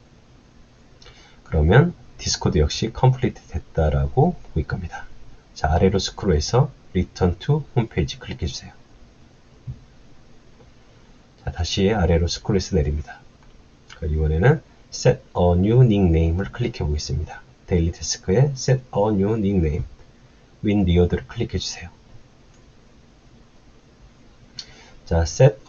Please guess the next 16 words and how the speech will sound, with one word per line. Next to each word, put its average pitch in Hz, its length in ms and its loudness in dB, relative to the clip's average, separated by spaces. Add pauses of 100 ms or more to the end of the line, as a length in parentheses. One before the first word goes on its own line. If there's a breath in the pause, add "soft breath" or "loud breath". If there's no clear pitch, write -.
a 90 120 2
New 95 160 4
Nickname의 98 760 4
Complete, 127 640 0 (380)
녹색 - 380 -6
컴플리트를 95 600 -2
클릭해 - 280 -6
주세요. - 300 -10 (1600 soft breath)
여러분들이 98 320 4
원하는 98 580 6 (200)
유형의 82 420 4
아바타를 87 520 0
클릭을 95 320 -4
하시고 101 540 0 (580)
여러분의 85 420 0
닉네임을 104 640 4